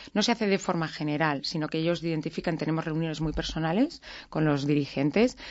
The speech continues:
en los que les explicamos cuáles son nuestras necesidades, cuál es la orientación de los, de los partners o colaboradores con los que queremos estar en, en conexión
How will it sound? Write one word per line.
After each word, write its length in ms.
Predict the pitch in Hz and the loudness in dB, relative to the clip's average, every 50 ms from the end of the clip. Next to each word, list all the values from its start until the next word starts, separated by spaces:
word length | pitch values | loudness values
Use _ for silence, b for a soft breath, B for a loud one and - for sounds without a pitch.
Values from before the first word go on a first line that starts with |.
| B B B B | B B B B
en 120 | - 147 | 0 2
los 120 | 143 139 - | 2 2 0
que 80 | - | -2
les 160 | 139 139 - | -2 -2 -2
explicamos 600 | 131 127 - - 151 - - 185 180 165 151 - | -4 -8 -4 -4 -2 4 6 6 6 6 4 0
cuáles 240 | - - 143 143 143 | -2 -2 -2 -2 -2
son 180 | - 139 139 143 | -2 0 0 0
nuestras 300 | 135 131 - - 131 143 | 0 -2 -6 -6 -2 -2
necesidades, 600 | 139 131 - 135 - - 139 156 165 196 202 - | -2 0 -2 -4 -4 0 2 4 4 4 4 2
cuál 160 | - 170 160 | 0 -2 0
es 60 | 147 | 2
la 80 | 165 151 | 2 2
orientación 680 | 147 147 147 143 135 131 - - - 170 170 170 165 | 2 2 2 0 0 -2 -4 0 2 4 6 6 6
de 140 | 151 151 143 | 4 4 2
los, 340 | 143 143 143 139 147 - B B B B B B B B | 4 4 2 2 0 0 B B B B B B B B
de 160 | 135 131 131 | -4 -4 -2
los 240 | - 135 131 135 - | -2 -2 -2 -2 -4
partners 560 | - - 170 175 196 185 175 160 160 151 - 165 | 4 6 6 8 8 6 4 4 4 2 2 -2
o 60 | 156 | 0
colaboradores 600 | - 160 143 147 143 143 143 139 170 175 165 - | 0 0 2 2 2 0 2 2 2 2 2 0
con 100 | - 151 | -2 -2
los 100 | 143 131 | -4 -2
que 100 | - 139 - | -4 -6 -4
queremos 360 | 139 135 143 147 143 - - | 0 0 2 0 0 -2 -4
estar 320 | 147 - - 151 139 143 | -6 -6 -4 -4 -2 0
en, 300 | 143 135 135 139 139 131 - | 0 2 2 2 0 0 0
en 200 | - 156 147 143 | 0 0 0 0
conexión 580 | - - 147 143 135 - - - 214 226 233 | 0 0 0 -2 -2 0 2 4 6 4 4